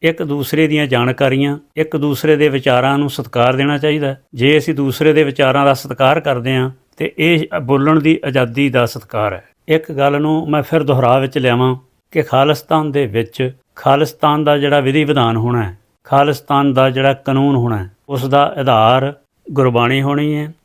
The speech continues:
ਅਤੇ ਗੁਰਬਾਣੀ ਦਾ ਇਸ ਧਰਤੀ ਦੇ ਉੱਤੇ ਆਉਣਾ ਤੇ ਗੁਰੂ ਰੂਪ ਵਿੱਚ ਪ੍ਰਕਾਸ਼ਮਾਨ ਹੋਣਾ ਮਨੁੱਖਤਾ ਦੇ ਭਲੇ ਵਿੱਚ ਹੈ, ਮਨੁੱਖਤਾ ਦੇ ਭਲੇ ਲਈ ਹੈ। ਭਾਰਤ ਵੱਲੋਂ ਜਿਹੜਾ ਰੋਜ਼ ਪ੍ਰੋਪੇਗੈਂਡਾ ਕੀਤਾ ਜਾਂਦਾ ਹੈ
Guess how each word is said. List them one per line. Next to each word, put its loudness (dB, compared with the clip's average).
ਅਤੇ 0
ਗੁਰਬਾਣੀ 2
ਦਾ 2
ਇਸ -4
ਧਰਤੀ -2
ਦੇ 0
ਉੱਤੇ -4
ਆਉਣਾ 2
ਤੇ -4
ਗੁਰੂ 0
ਰੂਪ -2
ਵਿੱਚ -4
ਪ੍ਰਕਾਸ਼ਮਾਨ -2
ਹੋਣਾ 0
ਮਨੁੱਖਤਾ 0
ਦੇ -2
ਭਲੇ -4
ਵਿੱਚ -8
ਹੈ, -10
ਮਨੁੱਖਤਾ 0
ਦੇ 2
ਭਲੇ 0
ਲਈ -2
ਹੈ। -10
ਭਾਰਤ 2
ਵੱਲੋਂ -2
ਜਿਹੜਾ 2
ਰੋਜ਼ 0
ਪ੍ਰੋਪੇਗੈਂਡਾ -2
ਕੀਤਾ -2
ਜਾਂਦਾ 0
ਹੈ -12